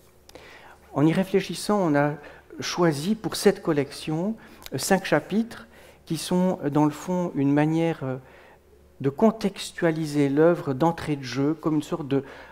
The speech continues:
euh, d'entonnoir, euh, biographique dans lequel, en une vingtaine de pages, très rapidement, on vous donne les traits essentiels de la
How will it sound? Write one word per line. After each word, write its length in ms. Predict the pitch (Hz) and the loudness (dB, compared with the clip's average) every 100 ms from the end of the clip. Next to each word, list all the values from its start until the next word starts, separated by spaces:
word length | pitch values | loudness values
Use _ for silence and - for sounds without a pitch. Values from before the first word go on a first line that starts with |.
| - | -8
euh, 60 | - | -2
d'entonnoir, 720 | 131 175 175 170 165 165 151 | 4 4 4 2 4 2 0
euh, 100 | 135 | -4
biographique 960 | 127 127 165 143 147 135 - 160 - 135 | -6 2 2 4 -2 -4 -8 -8 -8 -4
dans 100 | 131 | -4
lequel, 400 | - 156 160 - | -2 0 0 2
en 180 | 139 139 - - | -2 -2 -8 -2
une 140 | 143 135 | 0 4
vingtaine 400 | 170 175 175 156 | 4 4 2 2
de 100 | 139 | 0
pages, 420 | - 127 131 139 | -2 -4 -2 -2
très 140 | - | -2
rapidement, 600 | 147 147 143 123 127 143 131 | -2 -2 -2 -2 0 -2 -2
on 80 | 127 | -4
vous 200 | 123 131 | -2 0
donne 280 | 135 143 147 - - - | 2 2 -2 -10 -10 -2
les 160 | 135 | 0
traits 300 | 135 - 180 | 0 2 2
essentiels 640 | 160 - 143 135 - 151 139 | 2 0 -2 -2 2 2 4
de 80 | |
la 280 | 131 131 131 | 6 6 4